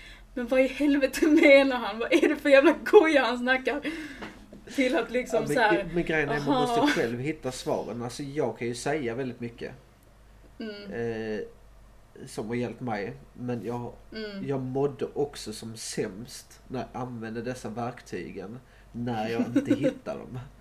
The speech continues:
Speaker 2: Alltså, hur
Speaker 1: Ja.
Speaker 2: jag själv skulle praktisera dem, på vilket sätt jag
Speaker 1: Ja.
Speaker 2: skulle praktisera dem.
Speaker 1: Ja.
Speaker 2: För jag har, jag har varit exakt som du, där
Speaker 1: Ja.
Speaker 2: jag liksom inte kan hitta mitt sätt att göra det på.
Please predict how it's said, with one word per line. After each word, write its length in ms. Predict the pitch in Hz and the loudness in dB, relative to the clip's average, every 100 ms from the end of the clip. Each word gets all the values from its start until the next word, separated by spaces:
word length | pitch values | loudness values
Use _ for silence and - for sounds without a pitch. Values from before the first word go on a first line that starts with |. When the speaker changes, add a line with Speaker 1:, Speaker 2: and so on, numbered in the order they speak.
| - - - | -20 -12 -4
Speaker 2:
Alltså, 240 | 135 151 | 0 2
hur 220 | 262 147 | 4 4
Speaker 1:
Ja. 80 | 143 | 2
Speaker 2:
jag 280 | 143 120 113 | 2 -2 -4
själv 440 | - 156 101 104 | 0 0 0 -4
skulle 500 | 117 - 110 110 110 117 - 254 - - - - - | -10 -8 -6 -4 -6 -8 -10 -14 -14 -20 -20 -20 -16
praktisera 840 | - 123 - 127 - 156 95 98 - | -6 -6 -4 -8 -2 -2 -2 -6 -8
dem, 180 | 92 - | -10 -10
på 120 | 127 | -8
vilket 300 | 127 - - | -8 -8 -10
sätt 300 | - - - - | -6 -6 -6 -6
jag 100 | 214 | -2
Speaker 1:
Ja. 20 | |
Speaker 2:
skulle 120 | 190 190 | -2 -4
praktisera 480 | - - 117 - | -8 -6 -6 -8
dem. 140 | - 123 - - - - - | -14 -16 -20 -20 -20 -18 -8
Speaker 1:
Ja. 120 | 190 | -2
Speaker 2:
För 80 | 135 | 0
jag 80 | 139 | 0
har, 240 | 139 - | -2 -4
jag 180 | 135 131 | -2 -2
har 120 | 135 | -2
varit 260 | 143 143 - | -2 -4 -6
exakt 360 | 131 151 - | -8 -8 -10
som 180 | - 135 | -8 -6
du, 220 | 151 - - - - - _ - - - | -2 -4 -6 -20 -20 -20 _ -20 -20 -8
där 120 | 127 | -4
Speaker 1:
Ja. 60 | 120 | -2
Speaker 2:
jag 120 | 117 | -4
liksom 320 | 117 - 120 | -6 -6 -6
inte 200 | 123 120 | -6 -8
kan 420 | - 143 110 110 | -8 -6 -6 -6
hitta 800 | 110 - 135 131 - - 104 101 - - - - - - - - - - - - - - | -10 -10 -10 -10 -14 -8 -6 -6 -12 -20 -20 -20 -20 -20 -20 -20 -20 -20 -20 -20 -20 -14
mitt 380 | 139 147 117 - | -8 -6 -6 -10
sätt 480 | - 151 - - - - - | -6 -6 -8 -16 -20 -14 -8
att 560 | 113 - - - - - - - | -8 -8 -20 -20 -20 -20 -20 -20
göra 420 | 127 131 151 156 - | -10 -2 0 -2 -6
det 60 | - | -12
på. 240 | - | -16